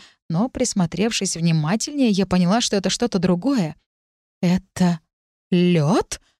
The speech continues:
спросила я, приостанавливая свою лошадку, чтобы поравняться с ним.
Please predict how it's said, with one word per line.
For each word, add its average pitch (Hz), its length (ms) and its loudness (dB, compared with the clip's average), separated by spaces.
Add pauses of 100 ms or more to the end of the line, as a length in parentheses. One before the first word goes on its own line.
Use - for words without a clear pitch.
(120)
спросила 175 560 -2
я, 190 220 2
приостанавливая 185 760 2
свою 185 240 0
лошадку, 208 460 -2
чтобы 190 220 -2
поравняться 208 560 0
с - 100 -6
ним. 190 260 2